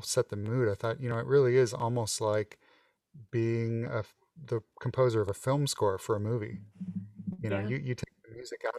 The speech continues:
Speaker 1: of movies, it's like, okay, it's fine, but you put it in and suddenly there's this emotional content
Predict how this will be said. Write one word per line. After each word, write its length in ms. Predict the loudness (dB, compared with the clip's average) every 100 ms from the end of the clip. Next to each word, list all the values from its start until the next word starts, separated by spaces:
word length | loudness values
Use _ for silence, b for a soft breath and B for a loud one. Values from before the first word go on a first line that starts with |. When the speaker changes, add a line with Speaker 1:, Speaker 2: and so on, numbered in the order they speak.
| -4
Speaker 1:
of 120 | -6 _ _ -10
movies, 560 | -6 -2 -2 -4 -6 -12 -14
it's 160 | -4 2
like, 280 | 2 0 -16 _ _ _ 2
okay, 420 | 6 8 8 8 2 _ _ -8
it's 320 | -6 -6 -8 -12 _
fine, 480 | -4 0 0 0 -2 2
but 180 | 0 0 _ _ -14
you 80 | -4
put 200 | 0 0
it 120 | 2
in 200 | 0 0
and 120 | -2
suddenly 340 | 2 2 2
there's 200 | 0 -2
this 160 | -4 -6
emotional 560 | -2 0 0 0 -2 -6
content 600 | -6 -8 -8 -10 -12 -14